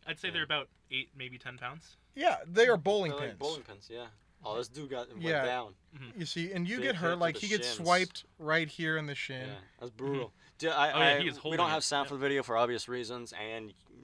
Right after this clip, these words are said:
Speaker 2: for, for the sake of the, the audience, you guys can't, can't see this, but, uh, this dude went down, and he looks hurt. He looks hurt, and they're playing in, in front of a big crowd. This is like a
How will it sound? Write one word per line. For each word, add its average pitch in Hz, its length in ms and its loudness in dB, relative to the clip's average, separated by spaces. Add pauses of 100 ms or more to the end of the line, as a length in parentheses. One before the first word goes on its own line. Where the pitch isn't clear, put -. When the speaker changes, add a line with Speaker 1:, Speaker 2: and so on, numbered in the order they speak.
(220)
Speaker 2:
for, 110 360 -4
for 110 180 -2
the 101 80 -2
sake 110 160 -2
of 107 120 -2
the, 107 120 -8
the 104 140 -4
audience, 101 380 0
you 110 80 -8
guys 104 220 -4
can't, 101 220 -12 (200)
can't 98 200 -10
see 117 160 -6
this, 117 340 -2 (420)
but, 107 240 -2
uh, 104 220 -2
this 104 160 -10
dude 127 200 -8
went 101 180 -8
down, 117 220 2
and 104 80 -6
he 117 60 -6
looks 123 220 -6
hurt. 117 260 -2 (580)
He 117 60 -10
looks 127 280 -4
hurt, 123 280 -4
and 120 240 -4 (140)
they're 175 100 0
playing 151 280 0
in, 127 120 -6 (260)
in 120 140 -4
front 170 220 0
of 147 60 -2
a 117 40 2
big 151 360 -2
crowd. 147 420 2
This 113 160 -6
is 113 160 -6
like 113 180 -2
a 110 240 -2